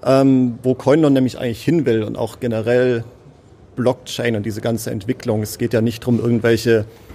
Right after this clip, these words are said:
völlig nutzlosen Kryptowährungen zu haben. Es gibt mittlerweile hunderte davon. Mal ehrlich, niemand so genau weiß, glaub ich, was man mit all denen anfangen soll. Wo das Ganze hingehen soll, ist Digitalisierung von echten Werten. Also das hat in der Schweiz schon angefangen.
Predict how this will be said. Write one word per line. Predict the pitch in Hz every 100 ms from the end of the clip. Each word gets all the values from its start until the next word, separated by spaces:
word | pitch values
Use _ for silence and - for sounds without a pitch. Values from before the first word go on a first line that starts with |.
| - - - - - - - - -
völlig | - 127 120 110
nutzlosen | 127 - 123 107 104
Kryptowährungen | - - 135 110 107 110 110 110
zu | 110
haben. | 107 117
Es | -
gibt | 104
mittlerweile | 113 113 113 110
hunderte | 110 127 123 117
davon. | 117 - 120 117 107 - - - - -
Mal | 113
ehrlich, | 110 113 113 113 - -
niemand | 113 113
so | 110
genau | 117 113 113
weiß, | 117 113 -
glaub | 117
ich, | 113 -
was | 117 117
man |
mit | 110 -
all | 113
denen | 117 113
anfangen | - 143 147 151
soll. | 143 165 170 - - - - - - - -
Wo | 131
das | 127
Ganze | 135 131 117
hingehen | 120 185 160 135
soll, | 123 120 147
ist | 143 131 -
Digitalisierung | 123 107 117 110 104 131 131
von | - 113
echten | 117 - 131 113
Werten. | 107 107 - 104
Also | 113
das | 113
hat | - 117
in |
der | 113
Schweiz | - 123 -
schon | 160
angefangen. | 143 143 143 - 135 135 131